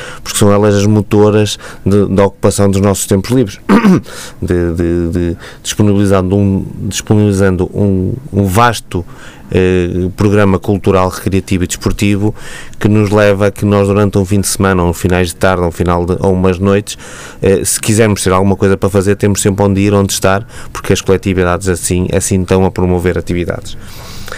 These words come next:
Eh, nós, em termos de tempos livres, eh, temos, temos, temos potenciado sempre, eh, a, a parceria com essas ditas coletividades. Eh, depois temos,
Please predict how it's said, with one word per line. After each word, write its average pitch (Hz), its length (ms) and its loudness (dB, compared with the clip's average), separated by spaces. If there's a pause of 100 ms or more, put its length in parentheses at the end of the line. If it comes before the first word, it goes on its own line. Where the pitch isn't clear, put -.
(300)
Eh, 95 600 0
nós, 98 320 2
em 92 140 0
termos 92 240 -2
de - 60 -14
tempos 92 280 -2
livres, 98 480 -2 (340)
eh, 90 120 0
temos, 92 440 -2
temos, 90 300 -2
temos 90 320 -2
potenciado 90 720 -2
sempre, 92 520 -4 (460)
eh, 85 600 0
a, - 20 -2
a 87 40 -4
parceria 98 560 0
com - 160 -6
essas 87 240 -2
ditas 90 280 -4
coletividades. 113 760 0 (500)
Eh, 98 400 2
depois 117 540 0
temos, 117 580 0